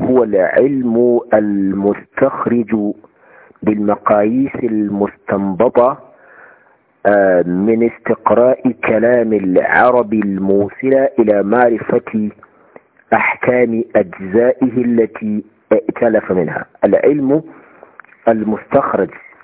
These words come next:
المستخرج، آه، العلم الذي تم استخلاصه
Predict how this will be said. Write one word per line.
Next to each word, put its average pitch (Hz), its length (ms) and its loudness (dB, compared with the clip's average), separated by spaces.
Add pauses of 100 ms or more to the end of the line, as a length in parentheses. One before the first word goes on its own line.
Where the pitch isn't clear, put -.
المستخرج، 101 680 0
آه، 98 160 4
العلم 131 300 2
الذي 120 380 0
تم 120 560 0 (600)
استخلاصه 113 1160 -2